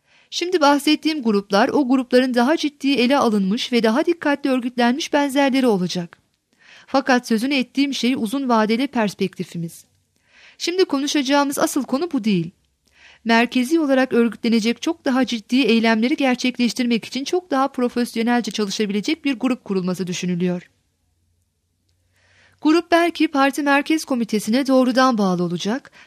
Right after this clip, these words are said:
belki dil komitesine bağlı olarak çalışacak. Şimdilik bu belli değil. İşte bu grubun sorumluluğunun sana verilmesi kararlaştırıldı. Düşünüldü, tartışıldı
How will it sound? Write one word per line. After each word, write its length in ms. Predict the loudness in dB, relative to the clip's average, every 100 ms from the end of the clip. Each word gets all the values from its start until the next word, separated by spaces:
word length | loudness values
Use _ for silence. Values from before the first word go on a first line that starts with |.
| -2
belki 320 | 0 0 0
dil 140 | 0
komitesine 640 | 2 0 0 -2 -2 0
bağlı 240 | 4 4 4
olarak 300 | 0 -2 -4
çalışacak. 640 | -6 -6 -6 -6 -8 -12 _
Şimdilik 440 | -12 -4 -2 -2 -2
bu 100 | 2
belli 280 | 2 2 0
değil. 240 | -2 -4 _ _ _ _ _ _ _ _ _ _ _
İşte 320 | -6 -2 -2 -2
bu 100 | 0
grubun 300 | 0 -2 -6
sorumluluğunun 640 | -4 -4 -4 -4 -4 -6
sana 320 | -6 -4 0
verilmesi 440 | 0 0 -2 -4 -4
kararlaştırıldı. 1000 | -2 -2 -2 -4 -6 -8 -10 -10 -12 -16 _
Düşünüldü, 720 | -6 -4 -2 0 -2 -2 -4
tartışıldı 840 | -2 -2 -2 -2 -6 -4 -4 -2 -2